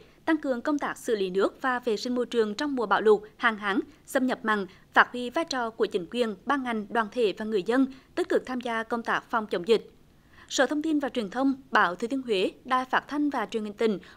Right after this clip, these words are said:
phối hợp với Sở Y tế tăng cường triển khai công tác tuyên truyền, vận động, hướng dẫn người dân tích cực, chủ động thực hiện công tác vệ sinh môi trường, thực hành tốt vệ sinh cá nhân như rửa tay với xà phòng và nước sạch,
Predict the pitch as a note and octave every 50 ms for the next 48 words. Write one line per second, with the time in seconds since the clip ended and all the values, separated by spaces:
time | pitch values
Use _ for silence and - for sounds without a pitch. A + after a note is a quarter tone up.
0 | - - B3+ G#3+ G#3 - B3 A3+ A3 - - A3+ F3+ E3+ - - G#3+ - A#3 A#3
1 | - G#3 F#3 F#3+ D4+ - - - - - C#4+ D4 C#4 C#4+ C4+ B3 A#3 A3 - C4+
2 | G3+ F3+ - A#3 A#3 - A#3+ A3+ - F3+ - - - B3+ A#3+ A#3 A#3+ A3+ A3 G#3+
3 | G3 - A#3+ G#3+ G#3 G#3 G#3+ G#3 G3 F3 - - - - C#4 A#3 F#3+ F3+ B3+ A3
4 | A3 A3 A3+ G#3 G3 A#3 C4 C#4+ C#4+ C4 - - - - - - A3+ G3+ - -
5 | - - C4 - - A3+ A3 G#3+ - A3 - A#3 A3 G#3 G#3 - D4+ C#4 - F#3
6 | C3+ - - - A3 G3 - B3+ B3 A#3+ A#3+ A3 A#3 A#3 A3 G#3 F#3 - - -
7 | - - - C#4+ C4+ D4+ C#4+ C4 C4+ A3+ F3+ D#3+ - - A3 G3 - - C#4+ D4
8 | D4 B3 A3+ F#3 G#3 A#3 C4 C4+ C4 - - - - A3+ A#3 A#3 A#3 A3+ A3+ -
9 | B3+ - - C#4 D4 D4+ C#4+ - C4 G3+ D#3 - - B3 A3+ - A#3 A3 G#3 G3+
10 | - A3 G#3 F3 - - A#3+ G#3